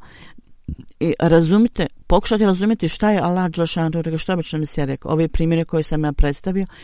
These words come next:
pisanjem obećanog Mesija alejhi selam, obeč-, o-, ča-, Huzur kaže,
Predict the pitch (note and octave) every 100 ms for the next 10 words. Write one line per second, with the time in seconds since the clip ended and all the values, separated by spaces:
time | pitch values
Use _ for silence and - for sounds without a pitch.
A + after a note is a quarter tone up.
0 | - - F3 F3 D#3+ D3 C#3 - C#3 C#3
1 | - D#3 D3+ - E3+ F3 F3+ E3+ - D3+
2 | - - D#3+ - - D3+ D#3+ D#3 D3+ E3
3 | D#3+